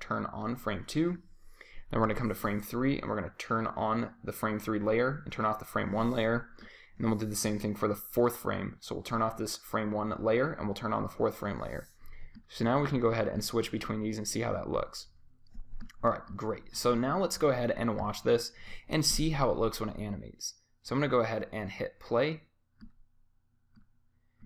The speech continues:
And now our character is moving too fast and it's not looping. So what we need to do is we need to change this once to forever. And then we need to click all the way across our characters and select all the layers.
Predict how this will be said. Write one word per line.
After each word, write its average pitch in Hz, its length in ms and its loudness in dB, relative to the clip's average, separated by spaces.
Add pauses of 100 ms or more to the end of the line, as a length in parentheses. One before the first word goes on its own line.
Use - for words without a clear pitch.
(640)
And 131 100 4
now 127 300 6
our 120 160 2
character 160 360 2
is - 140 2
moving 120 240 0
too 143 180 0
fast 113 440 -2
and 151 160 2
it's - 180 -2
not 113 220 4
looping. 110 360 -2
So - 160 -4
what 131 160 4
we 175 120 2
need 156 140 0
to - 60 -6
do 113 120 6
is 117 120 2
we 120 60 0
need 120 120 4
to 113 60 0
change 113 280 0
this 107 180 -2
once 123 440 0
to 120 220 0
forever. 110 640 0 (640)
And 120 80 0
then 139 80 4
we 160 60 2
need 160 180 0
to 139 180 0
click 143 320 0 (600)
all 151 100 6
the 160 60 6
way 143 120 6
across 113 400 0
our 117 60 -2
characters 117 500 -2
and - 140 -6
select 107 280 -2
all 117 140 4
the 117 100 -2
layers. 120 440 2